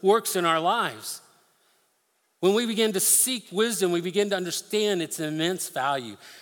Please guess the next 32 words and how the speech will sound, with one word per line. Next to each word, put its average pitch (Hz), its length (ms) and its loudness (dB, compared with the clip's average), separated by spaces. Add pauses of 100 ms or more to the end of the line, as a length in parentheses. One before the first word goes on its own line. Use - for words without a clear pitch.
The, 170 360 -4
the 160 80 -2
value 202 580 2
of 143 120 -6
wisdom, 160 600 2
wisdom 175 380 0
is 131 100 -6
immeasurable. 131 720 -4 (580)
And 156 80 0
we're 202 100 6
gonna 202 100 4
see 277 280 2
this 220 240 2
in 175 80 -2
this 139 200 -4
text. - 560 -4 (840)
It's 170 160 0
when 220 220 2
you, 202 180 0
as 185 180 -2
you 202 80 -2
grow 208 360 4
in 180 160 2
wisdom, 196 360 0
you 165 120 -2
begin 185 240 0
to 190 60 0
understand 190 500 -2
the 165 40 -4
value 170 600 -2
of 120 140 -4
wisdom. 113 360 -10